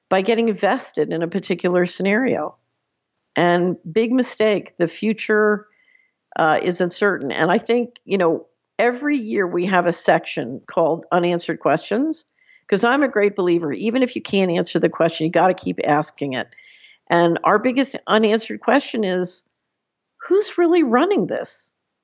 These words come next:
The governance planet on this, the governance system on this planet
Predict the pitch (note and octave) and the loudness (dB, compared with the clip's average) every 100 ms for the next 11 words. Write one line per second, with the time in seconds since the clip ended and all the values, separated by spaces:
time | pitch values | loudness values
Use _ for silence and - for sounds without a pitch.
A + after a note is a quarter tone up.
0 | _ _ _ _ G3 F3 B3+ D#4 E4 F4 | _ _ _ _ 0 2 2 2 0 -2
1 | - - A#3 G3 G#3 F#3+ D3 F3 F3+ E3+ | -4 -4 0 2 0 0 0 0 0 -2
2 | G3 A3 - - G3+ A3+ C4 D4+ D4 - | 0 0 -2 -6 0 2 2 -2 -4 -4
3 | G#3 - F#3+ - E3 E3+ F#3+ A3+ - - | -2 -2 -2 0 -2 0 0 0 -2 -6
4 | G3+ G3 F3+ D#3+ C#3+ | 0 2 2 2 0